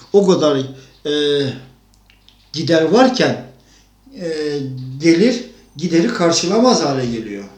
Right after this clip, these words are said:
Öldürün kardeşim o zaman ya. Öldürün ya. Öldürün ya.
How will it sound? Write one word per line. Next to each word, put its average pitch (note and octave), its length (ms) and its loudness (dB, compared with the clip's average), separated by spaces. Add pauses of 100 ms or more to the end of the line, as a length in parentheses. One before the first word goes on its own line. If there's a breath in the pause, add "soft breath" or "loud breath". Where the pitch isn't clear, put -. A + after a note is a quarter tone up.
(680 soft breath)
Öldürün B3 440 6
kardeşim E3+ 540 2
o A#2 60 -2
zaman A2 280 -4
ya. E3 260 -4
Öldürün F#3+ 600 6
ya. G#2+ 280 -8
Öldürün E3+ 580 4
ya. C3 220 -4